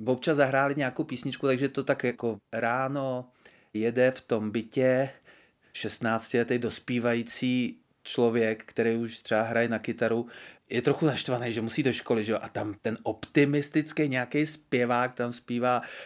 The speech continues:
Dvacet dva dní a, a Bělý kvet, tak jsem si říkal: "Tyjo, to je takovýhle optimismus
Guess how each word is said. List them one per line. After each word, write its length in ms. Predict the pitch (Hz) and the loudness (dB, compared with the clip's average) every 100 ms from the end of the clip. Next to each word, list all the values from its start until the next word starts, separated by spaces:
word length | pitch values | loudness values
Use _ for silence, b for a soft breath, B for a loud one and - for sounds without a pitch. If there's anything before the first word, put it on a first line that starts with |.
| B | B
Dvacet 380 | 101 104 104 120 120 | -8 -6 -2 -2 0
dva 200 | 120 117 | 0 0
dní 520 | 113 113 113 120 120 | 0 0 2 2 2
a, 80 | 117 | -2
a 340 | 110 110 92 | -4 -4 -4
Bělý 520 | 98 117 117 123 135 | -4 -2 2 4 2
kvet, 360 | 131 123 120 - B B B - | 0 0 0 -4 B B B -2
tak 420 | 117 113 - - - | -2 -2 -8 -12 -8
jsem 240 | - 117 | -2 0
si 140 | 113 131 | 0 -2
říkal: 360 | 123 131 117 - | 0 0 0 -2
"Tyjo, 220 | 120 113 | -2 -2
to 140 | 107 113 | -2 0
je 320 | 113 113 101 - | 0 0 -4 -8
takovýhle 380 | 107 120 117 110 | -6 -4 -2 -2
optimismus 960 | 113 - 117 117 107 117 120 - - | -4 -2 -2 0 -2 0 -2 -2 -6